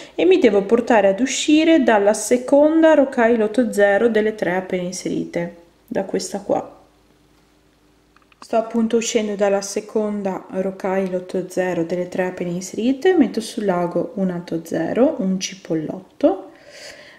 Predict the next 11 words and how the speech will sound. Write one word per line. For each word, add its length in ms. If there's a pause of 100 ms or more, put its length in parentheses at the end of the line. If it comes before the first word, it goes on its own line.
(140)
due 420
rocaille 540
undici, 680
un 180
altro 320
cipollotto 600
e 40
un'altra 340
rocaille 480
otto 420
zero. 580